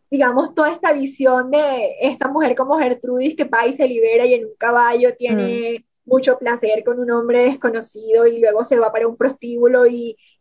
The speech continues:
Speaker 1: su familia la niega y la borra de su árbol genealógico y
Speaker 2: Mm.
Speaker 1: tiene que verse enfrentada al olvido de su familia. Entonces yo creo que tenemos que empezar a entender qué nos cuentan las mujeres de distintas partes del mundo,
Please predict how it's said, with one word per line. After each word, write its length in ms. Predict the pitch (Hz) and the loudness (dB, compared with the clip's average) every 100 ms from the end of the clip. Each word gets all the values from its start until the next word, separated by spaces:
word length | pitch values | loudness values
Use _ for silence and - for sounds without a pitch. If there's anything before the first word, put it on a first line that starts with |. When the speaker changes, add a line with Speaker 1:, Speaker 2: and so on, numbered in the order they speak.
| _ | _
Speaker 1:
su 160 | - 262 | -4 -2
familia 540 | 269 247 254 262 262 | 0 0 0 2 2
la 160 | 285 277 | 2 -2
niega 560 | 262 262 254 254 262 | 0 2 4 4 2
y 60 | 277 | 2
la 140 | 269 | 2
borra 360 | 233 233 233 240 | 4 2 2 -2
de 160 | 269 | -2
su 260 | 277 269 240 | -4 -2 0
árbol 300 | 233 233 269 | 0 2 0
genealógico 880 | 302 254 226 220 226 254 269 - 269 | 0 -4 -4 -2 -2 -2 -4 0 2
y 160 | 247 | 2
Speaker 2:
Mm. 80 | 196 | -2
Speaker 1:
tiene 260 | 240 233 233 - | -10 -10 -10 -6
que 460 | 277 285 285 294 _ | 2 2 2 -4 _
verse 280 | 294 285 294 | 2 2 0
enfrentada 640 | 285 294 285 277 226 226 | -4 -2 -6 -4 -2 0
al 100 | 254 | 2
olvido 560 | 285 262 240 254 247 254 | 2 0 -6 -6 4 4
de 140 | 269 | 4
su 160 | 294 277 | 0 -4
familia. 680 | 262 240 247 254 262 269 269 - - | -4 -4 -6 -8 -4 -2 -2 -8 -6
Entonces 220 | 311 339 | -4 -2
yo 120 | 370 | 0
creo 160 | 392 415 | 0 0
que 100 | 403 | -4
tenemos 340 | 320 254 294 | -4 -4 -4
que 100 | 349 | -8
empezar 320 | 349 339 339 | -14 -6 -4
a 20 | 330 | -4
entender 500 | 320 247 254 311 392 | -6 -6 -2 -2 0
qué 140 | 294 285 | 0 0
nos 140 | 330 - | -4 -8
cuentan 380 | 311 320 311 311 | -8 -6 -6 -2
las 120 | 294 | -4
mujeres 480 | 277 262 247 240 262 | -4 -4 0 2 2
de 120 | 285 | 0
distintas 520 | 285 269 226 220 277 277 | -2 -12 -16 -18 -18 -8
partes 300 | 269 269 269 | -6 -4 0
del 180 | 233 226 | 0 -2
mundo, 540 | 262 302 302 302 294 | -8 -8 -2 -2 -2